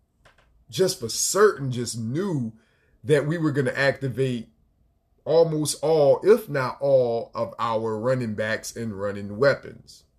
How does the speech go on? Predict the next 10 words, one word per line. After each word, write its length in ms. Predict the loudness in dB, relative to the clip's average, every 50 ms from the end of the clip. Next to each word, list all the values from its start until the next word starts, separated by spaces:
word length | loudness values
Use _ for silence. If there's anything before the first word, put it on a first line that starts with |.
| _ _ _ _ _ _ _ _ _ _ -2
That 220 | -2 -2 0 0
wasn't 360 | -2 -2 -2 -2 -4 -10 -12
the 80 | -14 -16
case. 540 | -8 -4 -4 -4 -4 -6 -10 -16 -20 -20 -20 _ _ _ _ _ _ _ _ _ _ _ _ _ _ _ _ _ _ _ _ _ _ _ _ _ _ -20 -6 _
I 60 | 4 6
also 460 | 8 10 10 8 8 4 0 -4 -4
thought 320 | -4 0 0 2 2 0
we 80 | 0 -4
were 100 | -4 -4
gonna, 340 | -4 -4 -4 -4 -4 -6